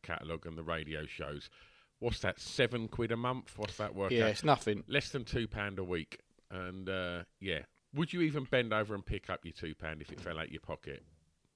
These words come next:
Speaker 2: Not the sort, not the sort of high-class individuals that listen to our
Speaker 1: No,
Speaker 2: podcast, mate.
Speaker 1: no.
Speaker 2: No, they've got a couple of quid to fucking throw about, man.
Speaker 1: Absolutely.
Speaker 2: Absolutely.
Speaker 1: Absolutely.
Speaker 2: Yeah.
Speaker 1: Right. Anyway, as Chris said, patreon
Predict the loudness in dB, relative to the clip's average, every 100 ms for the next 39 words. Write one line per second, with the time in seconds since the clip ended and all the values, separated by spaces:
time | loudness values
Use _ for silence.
0 | _ _ _ _ 2 4 4 4 4 4
1 | 4 4 6 6 4 2 10 12 12 10
2 | 8 8 6 6 6 4 2 2 4 4
3 | 2 2 6 6 6 0 0 0 2 0
4 | 2 6 8 8 8 8 8 6 4 2
5 | 2 2 0 -4 -4 -6 0 0 0 0
6 | -2 -2 0 -2 0 -4 -4 -4 0 0
7 | -2 -2 -2 0 2 6 6 6 2 0
8 | -6 -16 -16 -14 -6 2 4 2 -2 -12
9 | -16 -16 2 6 6 6 4 6 8 8
10 | 6 4 2 4 2 6 4 4 2 2
11 | 2